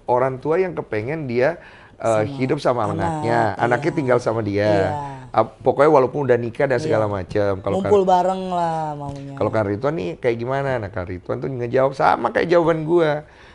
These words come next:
Speaker 1: "Kalau udah nanti tua, ya saya kan lebih pilih istri. Karena anak-anak itu kan juga nanti ada hidupnya sendiri.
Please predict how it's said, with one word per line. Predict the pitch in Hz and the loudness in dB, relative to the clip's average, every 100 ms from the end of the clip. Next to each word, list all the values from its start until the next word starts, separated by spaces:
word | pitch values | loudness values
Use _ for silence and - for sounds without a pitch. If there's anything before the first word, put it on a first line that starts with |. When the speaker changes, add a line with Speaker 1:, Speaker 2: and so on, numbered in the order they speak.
| - | 0
Speaker 1:
"Kalau | 120 135 139 135 | 4 6 6 4
udah | 123 107 | 4 2
nanti | 104 98 101 | 2 -4 -6
tua, | 101 107 107 117 117 107 113 135 147 - - _ | -8 -10 -10 -8 -2 2 4 4 0 -8 -20 _
ya | 101 98 | -4 -4
saya | 90 92 90 | -4 -6 -4
kan | 123 | -4
lebih | 139 127 | -4 -6
pilih | 135 139 | -6 -4
istri. | 151 139 - 151 - | -4 -6 -6 -4 -4
Karena | - 110 131 139 | -4 -6 -4 -4
anak-anak | 139 139 110 113 107 | -6 -6 -6 -6 -8
itu | 107 | -10
kan | - 185 180 | -6 -4 -4
juga | 120 | -6
nanti | 104 98 113 175 | -6 -8 -6 -6
ada | 120 104 | -4 -4
hidupnya | 98 104 101 104 | -6 -8 -8 -10
sendiri. | - 123 160 160 170 | -8 -4 -2 0 0